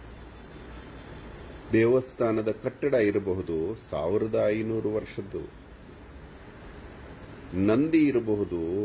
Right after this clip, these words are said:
ಸಾವಿರ ವರ್ಷದ್ದು, ಆದರೆ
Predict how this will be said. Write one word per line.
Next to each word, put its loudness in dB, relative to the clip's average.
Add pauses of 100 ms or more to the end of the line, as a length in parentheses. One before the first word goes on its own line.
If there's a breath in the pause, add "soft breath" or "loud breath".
(720)
ಸಾವಿರ 0
ವರ್ಷದ್ದು, -2 (1400)
ಆದರೆ 4